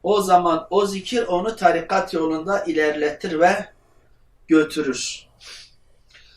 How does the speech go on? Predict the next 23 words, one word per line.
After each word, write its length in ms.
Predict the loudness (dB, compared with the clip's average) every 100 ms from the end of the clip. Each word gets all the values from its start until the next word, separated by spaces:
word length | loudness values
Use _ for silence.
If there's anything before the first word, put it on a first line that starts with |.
| _ _ _ _ _ _ 4
Bir 240 | 6 8
de 180 | 6 2
hiç 140 | 0
kimsenin 580 | -4 -4 0 0 2 0
olmadığı 640 | 0 2 4 4 2 -2
gece 440 | -2 -4 -4 -4 -2
mi 120 | -2
yapmalıyız, 760 | -2 -2 0 0 -2 -4 -2
vakti 480 | 0 0 -2 -6 0
var 200 | 2 2
mı? 180 | 0 -6
Yani 400 | -4 -2 -2 -4
zikrin 560 | -6 -8 -8 0 0 0 -2
en 320 | -2 -2 -6
güzel, 340 | -4 -2 -2
zikrin 420 | -6 -10 -8 -8
saati 580 | -6 -2 0 2 2 2
yoktur. 380 | 4 4 4 -2
Yirmi 380 | 0 -2 -2 2
dört 180 | 2 2
saat 300 | -2 -2 -4
insan 400 | -8 -4 -4 -4
zikir 520 | -6 2 2 2